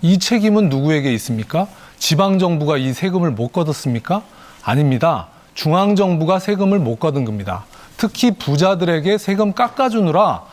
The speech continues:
못 걷은 겁니다. 그런데 그 피해는, 어, 전체 국민들이 다 지게 생겼습니다. 지역에서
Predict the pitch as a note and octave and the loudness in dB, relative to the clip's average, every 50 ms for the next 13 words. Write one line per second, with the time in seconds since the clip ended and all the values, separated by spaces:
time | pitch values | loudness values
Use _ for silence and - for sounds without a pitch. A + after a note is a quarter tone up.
0 | - - - - C3 C#3+ D#3 - - G#3 G3 F3+ E3+ C#3 C3 A#2 A2+ A#2 C#3+ B2 | -20 -20 -12 -6 -4 -4 -2 0 0 0 2 2 0 0 0 -2 -2 -2 -4 -4
1 | - - D#3+ F3 F3 F#3 E3 - - - F3+ E3+ F3+ - - - B3+ A#3 G3+ G3+ | -2 0 0 2 2 0 0 -2 0 0 0 0 -2 -4 -2 0 2 2 2 2
2 | A#3 A3+ D#3+ G2 F#2+ - - - - - - - - - - - - - - B2 | 2 2 0 -2 -4 -8 -16 -20 -20 -20 -20 -20 -20 -20 -20 -20 -18 -10 -4 -2
3 | B2+ B2+ B2 B2+ - - - F3+ G#3+ F#3+ - C4+ C4 - - F3 E3+ F3 E3+ D#3 | 0 0 0 -2 -2 0 2 2 2 4 2 0 0 0 0 2 2 2 2 2
4 | D3+ D#3+ D#3+ - - C3 D#3+ D#3+ D3+ C#3+ - - E3 C#3+ E3+ D3+ D#3 F3+ E3+ E3+ | 0 0 -2 -2 0 2 2 2 2 2 0 -2 -2 -2 0 0 0 0 0 0
5 | D#3 - - B2 G#2 F#2 F#2 E2+ E2+ - - - - - - - - - - - | -2 -4 -4 -4 -4 -4 -4 -6 -6 -10 -14 -20 -20 -20 -20 -14 -8 -4 0 2
6 | E3 F#3 G3 F#3+ F#3 F3 C#3+ - F3 F#3 F3+ A2 D#2+ - | 2 2 2 2 0 0 0 0 0 0 0 -2 -4 -8